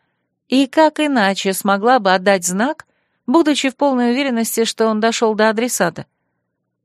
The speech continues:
Господин Дамира удивлённо приподнял брови. "И вы решили, что это можно сделать через меня?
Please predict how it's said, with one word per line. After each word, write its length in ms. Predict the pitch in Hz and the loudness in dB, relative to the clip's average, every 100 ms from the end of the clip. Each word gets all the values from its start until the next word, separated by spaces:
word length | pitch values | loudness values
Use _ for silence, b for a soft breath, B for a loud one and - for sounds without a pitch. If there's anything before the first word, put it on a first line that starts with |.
| _ _ | _ _
Господин 720 | 170 170 208 - 214 214 311 269 | -4 -2 -2 0 0 0 -4 0
Дамира 640 | 220 220 247 311 302 277 | 0 0 -2 0 0 0
удивлённо 760 | - 208 220 208 254 285 262 240 | -2 -4 -4 -2 -2 -2 -4 -4
приподнял 560 | 233 226 247 214 226 | -6 -4 -4 -2 -4
брови. 420 | 208 185 151 139 - _ _ _ _ _ _ _ _ _ _ | -4 -4 -4 -6 -14 _ _ _ _ _ _ _ _ _ _
"И 420 | 160 160 170 175 | -6 -2 0 0
вы 240 | 165 180 269 | 0 -2 -2
решили, 800 | 294 - - - 151 147 151 190 | -2 -6 -8 -4 0 2 0 -2
что 540 | - - 139 135 - _ | -4 -8 -2 -2 -2 _
это 500 | 180 226 - 208 185 | 0 0 -2 -2 0
можно 520 | 170 208 185 156 151 | 0 -2 -2 -4 -6
сделать 520 | 135 147 160 175 151 | -6 -2 0 0 -4
через 420 | - 160 151 143 | -6 -4 -2 -4
меня? 460 | 143 139 143 151 | -6 -6 -4 -4